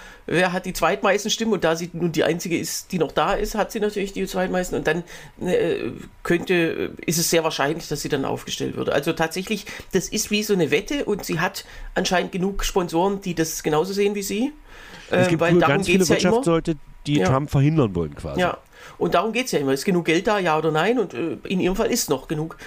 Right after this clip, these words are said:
Speaker 1: da. Sie könnte natürlich jetzt trotzdem sagen, okay, ich hab für den Moment verloren, ich trete jetzt nicht mehr an, aber,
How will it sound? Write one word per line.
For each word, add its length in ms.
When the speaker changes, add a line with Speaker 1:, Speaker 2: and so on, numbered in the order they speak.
Speaker 1:
da. 280
Sie 120
könnte 340
natürlich 360
jetzt 200
trotzdem 520
sagen, 420
okay, 340
ich 200
hab 160
für 140
den 140
Moment 440
verloren, 540
ich 140
trete 260
jetzt 180
nicht 140
mehr 140
an, 180
aber, 380